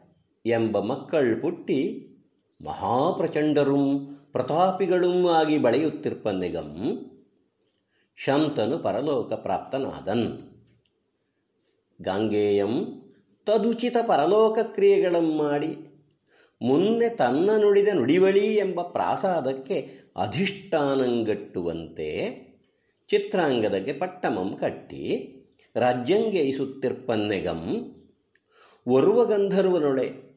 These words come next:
சித்ராங்கதம் துவந்தயுத்தமம் புணர்ச்சே, குருக்ஷேத்திரமம் களம்பேழ்து காடி சத்தொடே, விசித்திர வீரியனம்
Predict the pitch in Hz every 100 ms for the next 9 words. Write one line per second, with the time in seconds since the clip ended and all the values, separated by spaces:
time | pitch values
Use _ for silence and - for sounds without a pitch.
0 | _ - - 214 214 196 160 131 123 113
1 | - - - 113 135 175 208 175 147 143
2 | 123 107 90 104 165 135 - 120 92 -
3 | _ _ _ _ - 165 - - 170 165
4 | - 139 120 104 87 - 92 151 160 113
5 | 107 101 - - 85 120 131 - 101 -
6 | 95 80 82 107 220 - - _ _ _
7 | _ _ _ _ _ _ - 110 117 220
8 | - 196 139 131 110 98 90 87 85